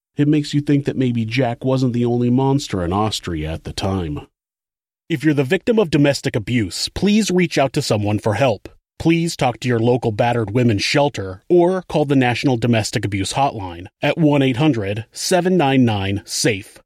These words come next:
That's one eight hundred seven nine nine seven two three three. Or you can go to the hotline dot org to chat with someone online. The great thing about this website is that, at any time,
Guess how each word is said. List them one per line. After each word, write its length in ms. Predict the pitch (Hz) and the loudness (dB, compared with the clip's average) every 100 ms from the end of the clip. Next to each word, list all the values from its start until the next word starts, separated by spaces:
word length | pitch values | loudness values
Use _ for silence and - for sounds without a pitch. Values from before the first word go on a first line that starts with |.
| _ | _
That's 320 | 131 123 - | -2 -2 0
one 220 | 127 143 | 0 2
eight 120 | 147 127 | 2 0
hundred 460 | 107 98 101 107 - | -2 -2 -4 -6 -8
seven 420 | - 175 170 175 | -2 0 2 2
nine 240 | 170 170 | 4 4
nine 420 | 117 98 98 104 - | 2 -2 -4 -6 -8
seven 440 | - 185 175 180 | -4 0 2 0
two 280 | - 143 131 | 2 2 2
three 300 | - 110 98 | -2 -4 -4
three. 480 | - 135 120 92 - _ | 0 2 0 -2 -16 _
Or 160 | 190 202 | 2 4
you 160 | 202 196 | 2 2
can 160 | 202 | 2
go 180 | 151 135 | 2 2
to 120 | 143 | 0
the 80 | 120 | -2
hotline 560 | 101 131 - 127 113 107 | -2 -4 -2 0 0 0
dot 240 | 107 110 | 0 0
org 460 | 156 139 104 101 110 - | 0 0 0 -6 -8 -4
to 100 | 151 | -4
chat 360 | - 185 185 | 0 -2 0
with 100 | 185 | -4
someone 380 | - 120 104 101 | -2 -2 -2 -2
online. 640 | 95 95 127 120 98 101 - _ | -2 0 0 0 -2 -8 -18 _
The 140 | 127 147 | -2 0
great 260 | 143 147 151 | 2 2 2
thing 120 | 139 | 2
about 240 | 127 123 | 2 0
this 200 | 120 - | -2 -2
website 580 | 120 139 139 113 92 104 | 0 0 0 -4 -4 -4
is 200 | 147 147 | -2 0
that, 300 | 170 165 160 - | 2 0 -2 -4
at 120 | 156 | -4
any 220 | 180 185 175 | 2 2 2
time, 400 | - 113 110 | 0 0 0